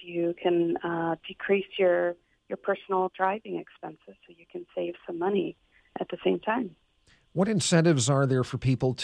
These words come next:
Speaker 2: to participate in this program? I understand, uh, that, uh, folks can win prizes. Uh, how do they do that?
Speaker 1: Well, um,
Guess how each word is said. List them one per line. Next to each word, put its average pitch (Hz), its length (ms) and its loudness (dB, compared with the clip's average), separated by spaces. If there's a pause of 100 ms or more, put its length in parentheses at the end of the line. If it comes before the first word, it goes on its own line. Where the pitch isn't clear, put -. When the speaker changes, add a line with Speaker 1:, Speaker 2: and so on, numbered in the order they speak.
Speaker 2:
to 123 320 4
participate 123 840 0
in 104 140 -6
this 92 100 -4 (160)
program? 107 400 0
I 104 140 -4
understand, 107 580 -2
uh, 107 220 -2
that, 120 320 -6
uh, 107 120 -2
folks 117 380 -2
can 117 160 -4
win 117 200 -2
prizes. 131 680 0
Uh, 127 200 2
how 175 280 6
do 165 120 6
they 127 180 0
do 135 220 4 (180)
that? 82 280 -8 (1400)
Speaker 1:
Well, 196 400 4 (380)
um, 170 320 -2